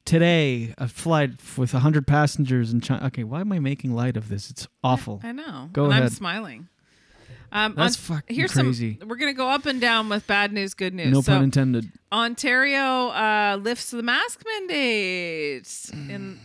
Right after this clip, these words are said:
Speaker 2: most public places
Speaker 1: So
Speaker 2: today,
Speaker 1: today? Oh, no
Speaker 2: starting
Speaker 1: way.
Speaker 2: today, including schools and retail settings. I think we're gonna have to just go to Ottawa just for the sake of it.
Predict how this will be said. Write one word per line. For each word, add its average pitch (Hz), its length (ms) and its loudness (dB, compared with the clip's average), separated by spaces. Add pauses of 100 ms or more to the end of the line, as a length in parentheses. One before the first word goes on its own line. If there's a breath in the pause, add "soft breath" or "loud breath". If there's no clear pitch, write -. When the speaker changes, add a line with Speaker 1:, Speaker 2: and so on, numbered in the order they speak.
(100)
Speaker 2:
most 214 320 -8
public 226 300 -6
places 240 580 -6
Speaker 1:
So 170 200 2
Speaker 2:
today, 226 80 0 (340)
Speaker 1:
today? 139 140 -12
Oh, 170 60 2
no 233 120 2
Speaker 2:
starting 226 180 4
Speaker 1:
way. 226 100 2
Speaker 2:
today, 233 340 0
including 214 440 -6
schools 214 460 -4
and 208 160 -8
retail 208 380 -6
settings. 180 560 -10
I - 340 -20
think 262 220 -12
we're 226 160 -2
gonna 214 160 -2
have 214 140 -2
to 208 100 -16
just 208 240 -12
go 208 160 -2
to 208 60 -2
Ottawa 185 500 -4
just 190 240 -12
for - 80 -18
the 185 100 -16
sake 190 320 -12
of 190 100 -10
it. 123 140 -12